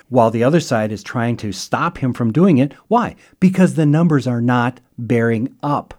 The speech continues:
You compare the, the death rate to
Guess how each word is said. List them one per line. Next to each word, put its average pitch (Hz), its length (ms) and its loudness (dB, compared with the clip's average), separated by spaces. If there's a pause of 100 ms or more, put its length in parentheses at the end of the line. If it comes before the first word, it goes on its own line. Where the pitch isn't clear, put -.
You 123 140 -6
compare 135 500 0
the, 117 320 -6 (240)
the 120 120 -2
death 139 400 -2
rate 85 460 -12 (200)
to 117 540 -4